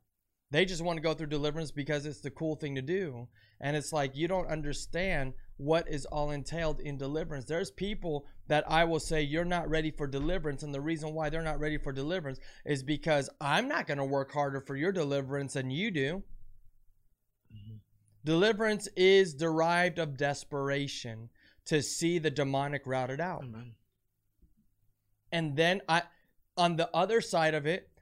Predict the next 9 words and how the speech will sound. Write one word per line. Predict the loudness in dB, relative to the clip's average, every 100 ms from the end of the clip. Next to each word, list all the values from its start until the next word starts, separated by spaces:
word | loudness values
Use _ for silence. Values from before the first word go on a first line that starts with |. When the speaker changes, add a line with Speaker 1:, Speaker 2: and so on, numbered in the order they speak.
| _
Speaker 1:
once | 0 0 2
people | 0 0
do | 0 -2 2
get | 0 2
deliverance, | 2 2 0 0 -2 -4 -12 _ _ _ _ 0
and | 6
I've | 6 6
seen | 0 0 0
this, | -4 -6 -12